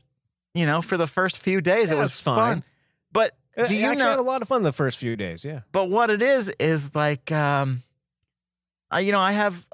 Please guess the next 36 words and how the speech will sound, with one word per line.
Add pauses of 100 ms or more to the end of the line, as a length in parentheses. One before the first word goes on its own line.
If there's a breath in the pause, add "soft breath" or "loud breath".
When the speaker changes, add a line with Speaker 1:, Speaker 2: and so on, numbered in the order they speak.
Speaker 1:
I
have
my
friends
and
family
Facebook,
which
I
only
go
on,
like,
once
a
year. (140)
But
then
I
have
my
regular (460)
page
for,
you
Speaker 2:
Yeah.
Speaker 1:
know,
people
that
listen
to
radio
or
whatever,
you
know.